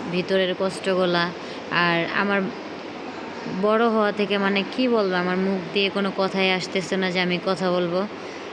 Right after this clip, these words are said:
যাই হোক, অনেকই কথা বললাম কষ্টের কথা, তোমরা কিছু মনে করো না প্লিজ। ভিডিওটা শেষ, প্রথম থেকে শেষ পর্যন্ত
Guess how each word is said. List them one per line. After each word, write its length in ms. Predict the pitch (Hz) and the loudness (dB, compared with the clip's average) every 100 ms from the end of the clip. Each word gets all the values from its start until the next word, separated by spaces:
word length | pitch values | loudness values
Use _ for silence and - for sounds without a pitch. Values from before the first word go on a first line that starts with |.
| - 170 | -10 -4
যাই 300 | 180 208 220 | 2 4 4
হোক, 140 | 226 220 - | 2 -2 -2
অনেকই 680 | 190 208 214 233 233 220 208 | 0 0 2 2 4 4 2
কথা 240 | 220 220 214 | 0 2 2
বললাম 380 | 208 208 208 196 | 2 2 0 0
কষ্টের 380 | 202 - 202 190 | 0 0 -2 0
কথা, 340 | 190 - 185 | -2 -2 -2
তোমরা 220 | 190 180 175 | 0 0 -2
কিছু 240 | 175 190 | -2 -2
মনে 280 | 185 180 180 | 0 2 0
করো 240 | 190 190 | 2 0
না 220 | 185 185 180 | 2 0 -2
প্লিজ। 280 | 190 185 165 | -2 -2 -2
ভিডিওটা 580 | 160 170 180 185 180 180 175 - - - - | -2 0 2 2 2 0 -2 -10 -10 -10 -4
শেষ, 160 | 180 180 - - | -2 -2 -4 -2
প্রথম 340 | 202 208 202 | -2 0 0
থেকে 200 | 190 185 | 0 0
শেষ 300 | 190 202 185 - | 2 2 0 -2
পর্যন্ত 360 | 185 185 170 | 0 0 0